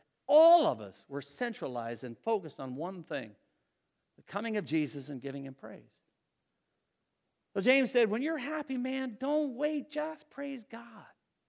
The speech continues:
Give him adoration. Give him praise. Allow him to know, 'cause it's an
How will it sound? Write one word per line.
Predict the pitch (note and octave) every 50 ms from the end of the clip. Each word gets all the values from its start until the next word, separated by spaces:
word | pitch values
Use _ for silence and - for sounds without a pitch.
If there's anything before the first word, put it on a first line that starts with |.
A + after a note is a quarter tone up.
| _ _ _ _ _ _ _ _ _ _ D#3+
Give | A3+ C#4 C4
him | B3+ A#3
adoration. | A#3 A#3 A3 A3 G3+ G3+ G3+ F#3+ F3 - C#3 B2 A2
Give | - F3 F3+ F3
him | F3 D#3
praise. | - _ D3 C3 C3+ B2+ A2+ _ - _ _ _ _ _ _ _ _ _ _ _ -
Allow | C#3 F3 G3+ G#3+ G#3
him | G3+ G3+ F3
to | F3+ F3+
know, | F3 F3 F3 D#3 C#3
'cause | - - D#3+ D3
it's | D#3 D3+ -
an | E3+ E3